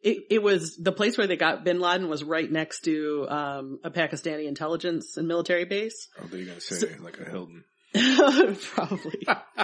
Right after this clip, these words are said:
Speaker 1: But so it made it look like their intelligence was either in on bin Laden being there or stupid.
Speaker 2: Yeah.
Speaker 1: So it didn't look good for them either way.
Speaker 2: Yeah.
Speaker 1: So they're pissed at this doctor because they're saying, "You collaborated with the C I A." So they go and grab him up and arrest him.
Speaker 2: Mm-hmm.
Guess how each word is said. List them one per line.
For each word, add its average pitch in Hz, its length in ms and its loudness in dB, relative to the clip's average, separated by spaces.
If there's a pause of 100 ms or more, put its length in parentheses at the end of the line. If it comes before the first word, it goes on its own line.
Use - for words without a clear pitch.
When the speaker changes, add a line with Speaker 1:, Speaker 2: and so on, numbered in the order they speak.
(380)
Speaker 1:
But 240 120 8
so 277 140 8
it 240 160 4
made 233 200 4
it 202 100 0
look 208 180 2
like 175 260 4
their 175 160 6
intelligence 175 800 0
was 165 240 -2
either 160 340 2
in 170 440 -2
on 160 220 -4
bin 165 120 -2
Laden 156 280 -2
being 160 340 2
there 160 200 -2
or 151 420 -2 (100)
stupid. 233 560 0 (260)
Speaker 2:
Yeah. 196 240 4
Speaker 1:
So 214 140 4
it 196 60 6
didn't 196 200 4
look 175 140 2
good 175 180 2
for 175 100 0
them 160 200 0
either 165 200 0
way. 147 400 -2
Speaker 2:
Yeah. 87 340 0 (280)
Speaker 1:
So 214 140 0
they're 277 180 4
pissed 214 280 2
at 175 100 -2
this 151 160 -2
doctor 175 500 0
because 151 300 -2
they're 165 100 0
saying, 156 260 -2
"You 180 120 0
collaborated 151 640 0
with 143 100 -4
the 151 80 -4
C 160 220 -2
I 147 80 -2
A." 151 320 -2
So 160 160 -4
they 170 160 0
go 165 160 0
and 151 120 0
grab 151 240 0
him 156 220 0
up 139 220 -2
and 147 100 -4
arrest 143 380 -4
him. 135 280 -6
Speaker 2:
Mm-hmm. 95 280 -6